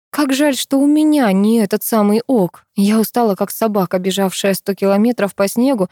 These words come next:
У меня не свежий мейк. Нет, косметика-то хорошая, и ничего никуда не стекло, разве что помада померкла немного. Но вот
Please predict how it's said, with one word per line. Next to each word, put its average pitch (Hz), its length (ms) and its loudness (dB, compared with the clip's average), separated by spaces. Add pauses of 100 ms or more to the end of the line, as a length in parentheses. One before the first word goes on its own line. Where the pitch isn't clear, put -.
(320)
У 247 60 -2
меня 262 480 2
не 208 160 2
свежий 233 340 0
мейк. 226 420 0 (300)
Нет, 208 300 2
косметика-то 220 540 -4
хорошая, 208 580 0
и 180 240 0
ничего 208 720 0 (360)
никуда 233 440 0
не 208 160 2
стекло, 220 580 0
разве 180 200 -2
что 185 220 -2
помада 185 520 0
померкла 180 400 -2
немного. 180 480 -2
Но 220 160 0
вот 247 160 0